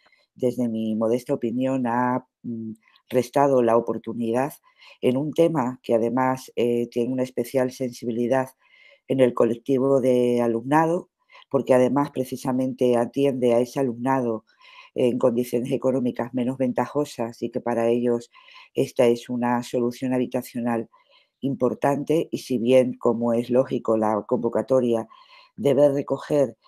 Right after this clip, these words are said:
eh, las cuestiones fundamentales que se han venido tratando o, o trabajando en años anteriores, siempre es bueno o deseable permitir que, eh, en esa comisión, y especialmente, reitero, el sector de,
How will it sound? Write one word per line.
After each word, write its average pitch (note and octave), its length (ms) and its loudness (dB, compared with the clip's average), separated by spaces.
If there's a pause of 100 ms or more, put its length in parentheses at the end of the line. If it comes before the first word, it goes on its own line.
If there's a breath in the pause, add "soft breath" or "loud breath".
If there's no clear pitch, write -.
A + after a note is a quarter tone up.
(280 soft breath)
eh, B2 300 2
las A#2 180 0
cuestiones A#2+ 420 -6
fundamentales A#2+ 800 -2
que A2 100 -10
se - 100 -10
han A#2+ 120 -4
venido A#2+ 600 2
tratando A#2+ 580 0
o, G#2+ 320 2
o G#2+ 320 0 (500 loud breath)
trabajando A#2+ 580 2
en A2+ 100 -2
años B2+ 280 -2
anteriores, B2+ 720 0 (420 loud breath)
siempre D3+ 800 4
es - 400 -10 (380)
bueno D3 440 4
o A#2 160 6
deseable C3+ 760 2 (720 soft breath)
permitir C#3 580 2
que, A2+ 580 0
eh, A#2 540 -2
en A#2 100 0
esa B2 180 -4
comisión, C3 680 -2
y C#3 120 0
especialmente, B2 640 0
reitero, A#2+ 420 2
el A2+ 80 -2
sector A2+ 400 -4
de, A#2 300 0